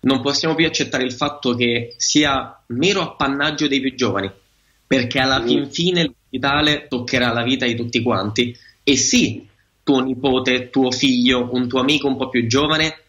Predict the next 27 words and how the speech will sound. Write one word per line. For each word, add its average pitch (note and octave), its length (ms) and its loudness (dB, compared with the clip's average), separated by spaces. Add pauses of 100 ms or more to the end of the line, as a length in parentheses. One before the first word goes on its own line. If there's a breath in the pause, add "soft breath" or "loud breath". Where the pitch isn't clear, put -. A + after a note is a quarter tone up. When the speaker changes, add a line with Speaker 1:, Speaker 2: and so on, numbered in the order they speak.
(140)
Speaker 1:
avrà B2 240 0
un B2 220 -2
pochino E3+ 420 -2
più C3+ 180 0
dimestichezza B2+ 1300 -2 (340)
ad A#2 200 0
imparare A#2 520 0
alcune A#2 340 -4
cose C3 240 -2
che A2+ 80 0
riguardano G#2+ 500 0
l'informatica C3 880 0
o A2+ 80 -2
il G#2+ 80 0
digitale, A2 640 -2 (360)
ma A2 220 4
alla A#2 180 2
fine D3 340 2
dei C3 140 2
conti E3 480 2
anche A#2 340 0
tu, A#2+ 340 0 (100)
persona B2 800 0
di A#2 100 2
una A#2+ 180 2
qualunque D3 440 2
età, B2 420 -2